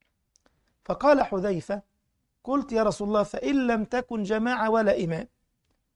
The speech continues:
يعني إذا مر علينا فترة من الزمان ما فيش حد من أهل السنة، كله فتن وبدع، نسأل الله السلام، ولا في إمام مسلم، نسأل الله السلام، نعمل إيه؟ قال: "اعتزل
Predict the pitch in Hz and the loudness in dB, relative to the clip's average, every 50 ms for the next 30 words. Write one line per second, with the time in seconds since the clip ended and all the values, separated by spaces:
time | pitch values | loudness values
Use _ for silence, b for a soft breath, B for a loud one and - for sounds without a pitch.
0 | _ _ _ _ _ _ 214 - 170 165 208 220 185 170 180 180 214 240 226 220 | _ _ _ _ _ _ -8 -6 -6 -4 -4 -6 -6 -4 -2 0 2 2 2 2
1 | 208 185 196 202 202 190 - 196 208 - 202 185 180 180 180 175 180 180 175 190 | 0 0 0 0 -2 -2 -4 -4 -6 -4 -6 -4 -4 -4 -6 -4 -4 -2 -2 -2
2 | 190 190 214 226 - _ _ _ _ _ _ _ _ _ _ _ _ _ _ 202 | -2 -2 -4 -6 -10 _ _ _ _ _ _ _ _ _ _ _ _ _ _ -8
3 | 208 - - 285 285 - - - 226 196 185 185 190 233 220 196 190 180 - - | -8 -6 -4 -6 -6 -6 -6 -8 -8 -6 -4 -4 -4 -2 -2 -4 -4 -6 -8 -10
4 | - 175 180 175 214 - _ _ _ _ _ _ _ _ _ _ _ _ _ _ | -10 -10 -10 -12 -14 -18 _ _ _ _ _ _ _ _ _ _ _ _ _ _
5 | _ _ _ _ _ _ _ _ _ _ - 233 233 220 202 - - 202 202 - | _ _ _ _ _ _ _ _ _ _ -6 -4 -2 -2 -2 -2 -4 -6 -8 -6
6 | - 185 175 170 160 190 190 170 180 - 196 196 - - - - 220 196 - - | -8 -8 -6 -4 -4 -4 -4 -4 -4 -6 -6 -6 -8 -8 -10 -10 -10 -12 -12 -16
7 | - 285 - - _ _ _ _ _ _ _ _ _ _ _ _ _ _ _ 202 | -18 -18 -18 -20 _ _ _ _ _ _ _ _ _ _ _ _ _ _ _ 4
8 | 233 262 285 254 - 277 302 302 247 226 226 240 233 220 214 214 - - - 180 | 4 6 6 4 2 0 -4 -4 -2 -2 -2 0 0 0 -2 -2 -4 -6 -12 -16
9 | 165 202 - _ _ _ _ _ _ _ _ _ _ 233 240 233 - - - 202 | -16 -16 -20 _ _ _ _ _ _ _ _ _ _ -8 -8 -8 -6 -8 -8 -6
10 | 208 190 - - 190 180 180 196 - _ _ _ _ _ _ _ _ _ _ _ | -6 -6 -6 -8 -8 -8 -8 -10 -14 _ _ _ _ _ _ _ _ _ _ _
11 | _ 233 269 285 254 247 247 247 269 269 233 175 - _ _ _ _ _ _ _ | _ -4 -2 -2 0 0 0 0 0 -2 -4 -6 -10 _ _ _ _ _ _ _
12 | _ _ _ _ _ _ _ _ _ _ _ _ _ _ _ _ _ _ _ _ | _ _ _ _ _ _ _ _ _ _ _ _ _ _ _ _ _ _ _ _
13 | _ _ _ _ - 214 233 269 277 277 285 - - 226 196 165 180 - - 247 | _ _ _ _ 0 2 4 4 4 2 0 -4 -4 -4 -2 -2 -2 -4 0 0
14 | 285 277 220 277 294 302 277 254 | 0 0 0 0 -2 -2 -2 -4